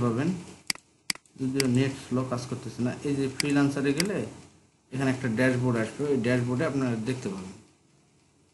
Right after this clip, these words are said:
এই যে ড্যাশবোর্ডে এখানে আপনি দেখতে পাবেন যে আপনার, এই যে আপনি, আপনাকে যদি ওরা যদি কোনো reaction দেয়, মানে কোনো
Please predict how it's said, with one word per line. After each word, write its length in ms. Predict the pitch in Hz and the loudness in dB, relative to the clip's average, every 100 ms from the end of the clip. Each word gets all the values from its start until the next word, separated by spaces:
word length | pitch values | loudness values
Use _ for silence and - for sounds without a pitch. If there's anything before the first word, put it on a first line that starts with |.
| _ _ _ _ _ _ | _ _ _ _ _ _
এই 140 | - 117 | -2 0
যে 60 | 113 110 | 2 2
ড্যাশবোর্ডে 420 | 117 113 117 147 175 - - - - - - - - 131 | 2 2 0 -2 -2 -6 -18 -20 -20 -20 -20 -20 -10 -4
এখানে 180 | 127 131 | 2 2
আপনি 120 | 123 151 143 | 4 2 2
দেখতে 200 | 147 - 117 | 2 2 0
পাবেন 180 | 107 113 | 2 0
যে 60 | 117 | -2
আপনার, 200 | 117 113 - - - - | -2 -2 -4 -14 -10 0
এই 60 | 143 | 4
যে 40 | 135 | 4
আপনি, 180 | 135 135 131 127 123 - - - _ _ _ _ _ _ _ _ _ _ _ _ _ _ _ _ _ _ _ - _ _ _ _ - | 4 6 6 4 0 -6 -18 -20 _ _ _ _ _ _ _ _ _ _ _ _ _ _ _ _ _ _ _ -20 _ _ _ _ -2
আপনাকে 260 | 147 170 170 | 6 8 8
যদি 140 | 165 175 | 10 10
ওরা 140 | 165 175 165 | 10 10 8
যদি 140 | 165 170 170 | 6 6 8
কোনো 160 | 165 160 143 - - - _ - | 8 8 4 -4 -16 -20 _ 4
reaction 420 | 143 165 - 175 143 143 | 6 8 6 4 6 8
দেয়, 200 | 131 98 - - | 8 6 -2 -2
মানে 120 | 131 135 | 2 2
কোনো 100 | 151 | 4